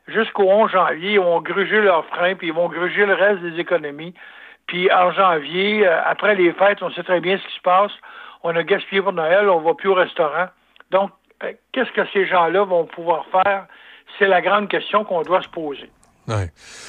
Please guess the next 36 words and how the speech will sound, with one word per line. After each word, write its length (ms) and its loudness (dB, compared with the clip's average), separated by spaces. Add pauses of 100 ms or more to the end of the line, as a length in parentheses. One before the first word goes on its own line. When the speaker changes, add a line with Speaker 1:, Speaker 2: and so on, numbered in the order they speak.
(220)
Speaker 2:
Ah, 220 6
effectivement. 880 2
Et, 360 2
euh, 220 2 (400)
euh, 360 -8 (100)
bon, 240 2
des 120 0
fois, 140 2
on 60 6
dit 120 0
quand 140 4
on 80 4
se 80 -4
compare, 400 2
on 80 2
se 80 -2
console, 640 2
là, 260 2
et 80 2
on 260 2
dirait 220 0
que 80 -6
les, 260 2
euh, 480 0
au 100 -2
cours 160 0
des 220 2
dernières 300 4
vingt-quatre 400 2
heures, 180 6
l'Ontario 520 4
a 80 6
resserré 500 2
ses 200 0
règles 200 2
sanitaires, 600 2